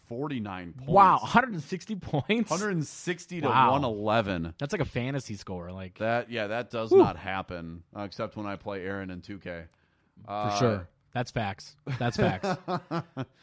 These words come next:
Speaker 1: Uh, beat the Pistons, beat the Sixers. And this is a great, this is a great
Speaker 2: Blew out the
Speaker 1: Timberwolves
Speaker 2: Raptors.
Speaker 1: team.
Speaker 2: Yep, very, very good.
Speaker 1: This
Speaker 2: This
Speaker 1: has the possibility of being the best Timberwolves team in,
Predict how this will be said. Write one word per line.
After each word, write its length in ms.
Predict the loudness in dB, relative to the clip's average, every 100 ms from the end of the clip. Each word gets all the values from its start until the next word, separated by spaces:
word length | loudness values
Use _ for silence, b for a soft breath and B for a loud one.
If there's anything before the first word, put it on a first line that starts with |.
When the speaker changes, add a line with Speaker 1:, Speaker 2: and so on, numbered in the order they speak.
| b b b b
Speaker 1:
Uh, 200 | -6 -6
beat 240 | -6 -8
the 80 | -10
Pistons, 560 | -12 -12 -10 -10 -10 -10
beat 220 | -12 -14
the 80 | -16
Sixers. 680 | -10 -10 -10 -10 -10 -10 _ b b b b
And 80 | -6
this 120 | -6
is 100 | -4
a 60 | -6
great, 320 | -2 -4 -4 -10 _ -10
this 160 | -8 -6
is 100 | -4
a 80 | -4
great 400 | -6 -8 -4 -2
Speaker 2:
Blew 100 | 0
out 80 | 0
the 60 |
Speaker 1:
Timberwolves 640 | 0 2 2 0 -2 -4 -10
Speaker 2:
Raptors. 60 |
Speaker 1:
team. 340 | -8 -8 -8 -8
Speaker 2:
Yep, 160 | -8 -4
very, 260 | 0 2 2
very 220 | 2 0
good. 340 | 0 -2 -4 -10 b
Speaker 1:
This 100 | 0
Speaker 2:
This 100 | 2
Speaker 1:
has 180 | 4 0
the 120 | -2 -4
possibility 640 | -2 -2 -4 -4 -2 -2
of 80 | -4
being 260 | -4 -2
the 80 | -4
best 380 | -4 -6 -6 -8
Timberwolves 480 | -10 -10 -8 -10 -10
team 240 | -8 -6 -6
in, 240 | -8 -12